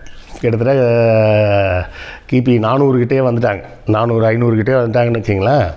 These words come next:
இந்த பல்லவர்கள் வருவதற்கு முன்பு நாடு எப்படி இருந்தது அப்படின்றதையும் நம்ம ஒரு பார்வை பார்க்கணும்.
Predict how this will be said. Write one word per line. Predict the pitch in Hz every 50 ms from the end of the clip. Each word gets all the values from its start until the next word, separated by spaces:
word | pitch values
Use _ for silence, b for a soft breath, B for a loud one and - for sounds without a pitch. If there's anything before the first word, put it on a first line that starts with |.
| - B B B B B B B B B B B B - -
இந்த | 143 151 160 160 151 139
பல்லவர்கள் | 123 135 143 175 220 233 220 220 208 185 165 147
வருவதற்கு | 120 127 143 180 214 220 196 202 190 175 - 165
முன்பு | 147 147 160 175 170 180
நாடு | 175 147 135 135 139 147 143 139
எப்படி | 123 117 127
இருந்தது | 123 120 104 98 98 90 85 - - B B B B B B B B B -
அப்படின்றதையும் | 113 123 135 127 123 120 123 120 131 143 147
நம்ம | 131 123 117 113
ஒரு | 110 107
பார்வை | 98 110 117 123 123
பார்க்கணும். | 110 98 104 101 98 98 120 156 180